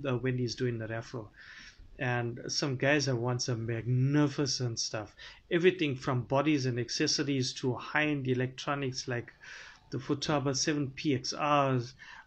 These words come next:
uh, Overdose chassis, M S Ts, Yokos, uh, Acuvants, electrics, the works. He's been, he's included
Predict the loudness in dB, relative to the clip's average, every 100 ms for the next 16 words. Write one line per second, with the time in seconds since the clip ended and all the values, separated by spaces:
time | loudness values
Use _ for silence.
0 | -4 0 2 0 0 0 -4 -4 2 4
1 | 4 4 4 2 -2 0 0 0 2 2
2 | 2 0 2 4 2 0 0 2 2 2
3 | 4 4 4 4 4 4 0 -8 -14 -16
4 | -16 -18 -14 -2 2 4 2 0 -2 -4
5 | 2 2 4 4 4 2 0 0 2 0
6 | -2 0 2 2 0 -2 -2 -8 -18 -20
7 | -20 -16 -14 2 4 4 2 4 4 2
8 | 0 -2 -2 -2 0 0 0 -2 -4 -6
9 | -4 -4 0 2 2